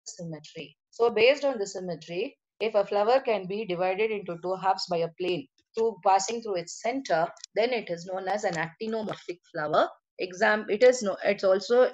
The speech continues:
similar to radial symmetry of animal kingdom. Example, mustard, datura, and chili. Zygomorphic, if the fla-, only in one plane, if the flower is divisible into two halves, then it is known as zygomorphic. It is, uh,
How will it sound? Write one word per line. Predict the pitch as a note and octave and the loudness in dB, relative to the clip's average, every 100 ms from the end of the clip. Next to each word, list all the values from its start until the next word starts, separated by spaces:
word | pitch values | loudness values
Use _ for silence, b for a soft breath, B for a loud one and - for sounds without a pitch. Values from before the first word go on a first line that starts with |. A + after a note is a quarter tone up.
| - | -4
similar | - G3+ G#3+ A3 G#3 | -6 -2 2 2 2
to | C4 D#4+ B _ | 0 0 B _
radial | G3 G#3 A3+ A3+ | 0 2 4 2
symmetry | G3+ F3+ - G#3+ | 0 -6 -2 0
of | G3+ | 0
animal | F3+ E3 F3 F3+ | -4 -6 -6 -6
kingdom. | F3 D#3 D3+ B3+ - _ _ - | -10 -8 -2 -2 -4 _ _ -6
Example, | F#3+ G#3 A3+ A#3 B3 | -2 2 2 4 2
mustard, | B3 G3 E3+ - A3+ A#3 F#3+ | 2 0 -4 -4 -2 -2 0
datura, | E3+ E3 F#3+ G3+ | -4 -2 -4 -2
and | F#3 E3 | -4 -8
chili. | - D#3+ D#3 A3 D4 - _ _ _ F3+ _ _ - | -8 -8 -8 -10 -10 -16 _ _ _ -20 _ _ 2
Zygomorphic, | G3 G3+ B3 C4+ G3+ - - C4 - _ _ - | 4 6 8 6 4 -2 0 0 0 _ _ 0
if | G#3+ F#3 | 0 2
the | G3+ | 0
fla-, | G3+ G3 - - | 4 4 4 0
only | F#3+ G3 B3 | 2 2 0
in | A#3+ G3 | -2 0
one | F#3 G#3+ G#3 | 0 -2 -4
plane, | A3+ A#3 | -2 0
if | A#3 F#3 | 0 -2
the | F3+ | 0
flower | F3+ F3 | 2 2
is | G#3 G#3+ | 2 0
divisible | F3 E3+ F3 F#3+ G#3 G#3 | -2 -6 -4 -2 -2 -2
into | E3+ D#3+ | -4 -10
two | F#3 F#3 E3 | -6 -6 0
halves, | A3 - B B - | -2 -2 B B 2
then | A#3 C4 | 2 4
it | A3+ | 0
is | F#3+ F3 | -4 -4
known | F3 F#3+ | -4 -2
as | G3+ - | -2 0
zygomorphic. | D#3 D3+ F3+ F3+ D#3 - C#4 - _ - | -2 -2 -4 -4 -6 0 0 0 _ -4
It | A3+ | 6
is, | B3 B3+ G#3 | 8 8 6
uh, | F#3 E3+ D#3+ | 4 6 6